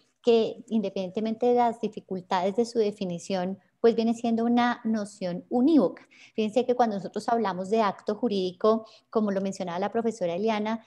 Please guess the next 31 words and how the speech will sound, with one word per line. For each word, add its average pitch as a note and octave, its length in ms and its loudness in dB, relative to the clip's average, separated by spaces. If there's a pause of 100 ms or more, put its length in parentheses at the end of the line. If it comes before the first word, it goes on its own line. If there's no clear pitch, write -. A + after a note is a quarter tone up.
(140)
si - 160 -4
estamos, G#3 640 -2 (260)
eh, G3 580 4
digamos, G3 320 -2
en A#3 100 4
una G3 140 2
escuela A3+ 840 4
francesa, G#3+ 1040 -2 (260)
el G#3+ 280 4
acto G3 260 2
jurídico G#3+ 480 0
sería F3+ 460 -2 (240)
equiparable F#3+ 680 2
al G#3+ 100 2
negocio A3+ 360 0
jurídico, G3 480 2
mientras A#3 760 4
si G#3+ 80 0
estamos G3 420 -4
en A3 340 0
la G3+ 120 0
escuela, G3+ 680 0 (300)
eh, G#3+ 180 2
de G3 180 -2
tradición G3 380 -2
alemana, G3 680 -2 (220)
pues A3+ 340 6 (100)
el G#3 100 0
acto F#3 240 0
jurídico G3+ 520 -2
sería F#3 520 -2